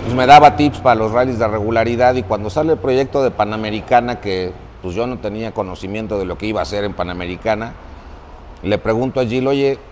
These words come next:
necesito a alguien que sepa correr velocidad". Él ya había corrido velocidad, él sabe de velocidad, se sube conmigo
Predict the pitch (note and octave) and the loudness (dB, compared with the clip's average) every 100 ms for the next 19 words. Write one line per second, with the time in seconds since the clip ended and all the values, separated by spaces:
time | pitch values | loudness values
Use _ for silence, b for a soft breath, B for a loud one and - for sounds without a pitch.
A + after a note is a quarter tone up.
0 | - G#2+ A2+ A2 A2+ C3 C#3 C3+ B2+ B2+ | -14 -10 -8 -6 -6 -4 2 2 2 -4
1 | - G#2+ A#2+ A2+ B2 G#2 G#2+ A#2+ A#2 G#2 | -4 -4 -4 -4 -2 0 0 0 -2 -2
2 | A2 A2+ C#3+ D3+ G#2 A2+ A2 A2+ A2+ G#2+ | -2 0 0 -2 -2 0 2 2 2 0
3 | G#2+ A2+ G#2+ A2+ - C#3 F#3 D3 B2+ C3 | 0 0 0 -2 0 2 4 4 2 2
4 | B2+ B2 A#2 A#2+ A#2+ C#3 D#3 F#3+ - - | 4 4 2 2 0 0 4 4 2 -4
5 | A#2+ C#3+ D#3 D#3+ C#3+ C3+ C#3+ D#3 D#3 F#3 | -2 2 4 4 4 2 2 2 2 0